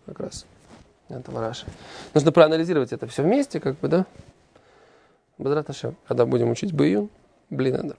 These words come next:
Пойдём дальше. Окей, теперь ещё один пример из нашей Мишны. Там написано так. Айтам и ваэтес, то есть она, она легалась.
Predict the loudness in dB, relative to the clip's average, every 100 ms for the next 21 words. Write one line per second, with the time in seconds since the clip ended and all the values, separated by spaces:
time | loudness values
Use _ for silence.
0 | _ -2 2 4 2 -2 -18 _ _ _
1 | _ -20 -20 -20 -20 -4 2 4 4 0
2 | -6 6 8 8 4 _ _ _ _ _
3 | _ -2 2 4 4 4 6 6 6 6
4 | 2 2 0 0 0 2 2 2 2 2
5 | 4 2 0 0 4 4 4 4 4 6
6 | 6 4 -2 -10 -12 -10 -2 0 0 2
7 | 4 6 6 4 6 6 6 2 -6 -14